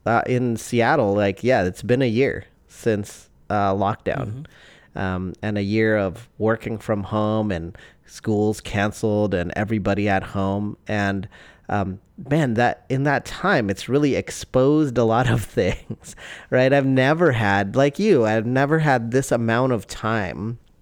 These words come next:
Speaker 1: spent, um, with my family. And, uh, it is a gift. It's a challenging gift. It's a gift I wanna give back sometimes, but it's totally a gift. And, uh, one question that I wanna ask of you, Ray, is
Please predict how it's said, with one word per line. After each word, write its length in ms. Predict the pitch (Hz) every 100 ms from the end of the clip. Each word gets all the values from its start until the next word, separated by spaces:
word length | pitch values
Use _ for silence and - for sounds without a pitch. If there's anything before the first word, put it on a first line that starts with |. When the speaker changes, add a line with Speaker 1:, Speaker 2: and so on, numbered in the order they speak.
| _ _ _ -
Speaker 1:
spent, 680 | - - 117 101 90 131 - - - - - -
um, 300 | - 110 110
with 280 | 110 120 -
my 560 | 120 113 107 104 107 120 _
family. 840 | - - 135 165 202 87 65 57 117 - - - - _
And, 400 | - 123 123 123
uh, 240 | 120 117 113 -
it 160 | 147
is 180 | 165 240
a 80 | 285
gift. 580 | 196 107 - - - - _ _
It's 160 | - 165
a 60 | 240
challenging 720 | - 143 120 190 196 131 113
gift. 360 | 98 92 - -
It's 140 | -
a 60 | 135
gift 340 | 113 117 -
I 60 | 127
wanna 220 | 117 110
give 280 | 98 107 95
back 280 | 90 110 -
sometimes, 560 | 113 101 101 85 104 - - - -
but 120 | 180
it's 180 | 180 -
totally 560 | - 175 190 220 160
a 60 | 113
gift. 460 | 90 64 - - - - - -
And, 280 | - 147 151
uh, 300 | 147 143 139
one 260 | 120 165 202
question 420 | - 165 160 160
that 120 | 139
I 60 | 127
wanna 220 | 127 127
ask 420 | 98 117 135 -
of 240 | - 110 101
you, 220 | 120 190
Ray, 420 | 156 107 98 95 -
is 480 | 123 123 120 113